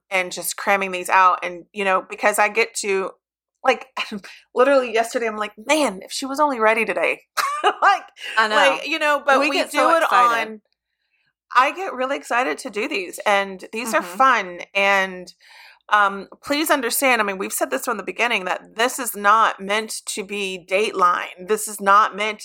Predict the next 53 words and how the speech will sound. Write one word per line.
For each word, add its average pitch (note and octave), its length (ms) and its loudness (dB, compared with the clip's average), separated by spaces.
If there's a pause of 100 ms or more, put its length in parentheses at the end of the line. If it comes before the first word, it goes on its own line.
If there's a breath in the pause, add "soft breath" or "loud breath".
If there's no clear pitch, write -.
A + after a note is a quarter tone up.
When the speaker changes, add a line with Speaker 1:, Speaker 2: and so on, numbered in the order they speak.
Speaker 1:
to G#3+ 140 -6
be G3+ 480 -8
twenty A3 340 -4
twenty F#3+ 760 -6
or, F3+ 500 2 (680 loud breath)
you A3 100 -12
Speaker 2:
Right. F#3+ 120 2
Speaker 1:
know, F#3+ 200 6
catching, A#3+ 480 -2
like, B3+ 260 2
uh, A#3+ 80 -2 (240)
that's B3+ 280 2
not A#3+ 440 4
th-, - 160 -6
that's G#3+ 200 2
not B3 160 2
our, G#3 160 2 (140)
I A3 40 -6
mean, - 120 -14
that's A#3 220 0
our G#3 100 4
jam G#3+ 400 0
to F#3 140 -10
watch, A3+ 440 2
but F3+ 100 -6
that's F#3 160 2
not G3 120 2
Speaker 2:
Yeah. F#3 60 0
Speaker 1:
our F#3 80 -4
jam F3+ 260 -6
to - 100 -20
deliver. F3 600 -4 (300)
Speaker 2:
I A3 80 2
think A3 200 0
our G#3 100 4
Speaker 1:
And F#3 100 0
Speaker 2:
goal A3+ 260 2
was G3 460 2
to F#3+ 340 -8
have G3 240 0
this G3 240 -6 (120)
be G3 220 0
as, F3+ 240 0
like, E3+ 280 0 (640 soft breath)
two D4+ 180 4
friends G#3+ 500 0
sitting A3 360 -2
down, F#3+ 280 4
discussing F#3+ 520 -2
a F#3 40 -4
true F#3 200 -6
crime F#3 240 -2
case, F3+ 360 2